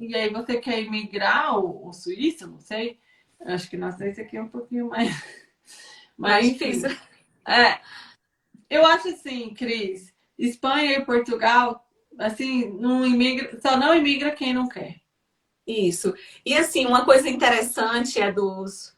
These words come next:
Speaker 2: dos espanhóis que eu acho assim bastante legal, que no começo eu
Speaker 1: Uhum.
Speaker 2: ficava assim, "Nossa, que legal." É, às vezes eu tava aqui no banco e tal,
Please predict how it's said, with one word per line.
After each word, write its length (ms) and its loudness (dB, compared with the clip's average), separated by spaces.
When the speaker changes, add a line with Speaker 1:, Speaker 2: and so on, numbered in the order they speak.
Speaker 2:
dos 800 -8
espanhóis 760 2
que 260 0
eu 160 0
acho 200 0
assim 380 -2
bastante 420 0
legal, 540 2
que 100 -4
no 120 4
começo 340 4
eu 60 6
Speaker 1:
Uhum. 40 0
Speaker 2:
ficava 340 4
assim, 280 -6
"Nossa, 420 -4
que 100 -8
legal." 600 -2
É, 800 -2
às 160 0
vezes 160 0
eu 100 -2
tava 220 0
aqui 160 -10
no 160 -4
banco 640 -2
e 60 -14
tal, 560 4